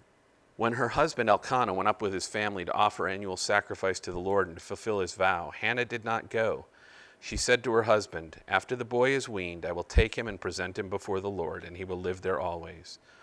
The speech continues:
"Do what seems best to you," her husband Elkanah told her. "Stay here until you have weaned him. Only may the Lord make good his word." So the woman stayed home and nursed her son until she had weaned him.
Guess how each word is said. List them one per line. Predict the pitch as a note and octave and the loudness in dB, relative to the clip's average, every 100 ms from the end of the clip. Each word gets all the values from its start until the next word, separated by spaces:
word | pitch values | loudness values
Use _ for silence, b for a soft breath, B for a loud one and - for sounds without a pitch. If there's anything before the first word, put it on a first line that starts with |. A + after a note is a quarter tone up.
| b b b b b b _ | b b b b b b _
"Do | - C#3 | 2 6
what | D#3 - | 6 6
seems | - C#3 B2+ | 2 0 -2
best | - C3 C#3+ - | 4 4 6 2
to | - | 4
you," | F2 D#2+ | 2 0
her | F2 E2 | -4 0
husband | E2 E2 E2+ | 0 -2 -6
Elkanah | E2+ - F#2+ F2 F2 | -6 -4 -4 -4 -6
told | - F2+ F2+ | -2 -2 -2
her. | F#2 G2+ G#2 B B B B | -2 -2 -4 B B B B
"Stay | - - - G2+ | -8 -2 2 2
here | G#2+ C3+ | 4 2
until | B2+ - A#2 | 0 0 2
you | C3 | 2
have | C#3 C3 | 0 0
weaned | G#2+ F2 E2 | -4 -4 -4
him. | F#2 F2+ F2 | -4 -4 -6
Only | F#2 G#2 A2 | -4 -2 -2
may | G#2 G2 | 0 0
the | F#2 | 0
Lord | F#2 G2 B2 B2 | 0 2 2 2
make | G#2+ A2 - | -2 -6 -4
good | A2 A#2+ | -4 -2
his | B2 - | -4 -4
word." | F2 D#2+ D#2+ - B B B B | -4 -4 -6 -10 B B B B
So | - A2 | 0 2
the | G2+ | 4
woman | G#2+ B2 B2 | 2 0 -2
stayed | - - G#2+ B2 | -4 0 0 2
home | A#2+ G#2+ F#2 | 0 -2 -2
and | F2+ | -4
nursed | F2+ F#2+ - - | 0 0 0 -2
her | G#2+ | -2
son | - G2 E2+ | -2 -2 -4
until | D#2+ - F#2+ | -4 -4 -4
she | - | -4
had | G2+ | -6
weaned | F2+ F#2 F2+ | -4 -6 -6
him. | F2 D2+ | -10 -12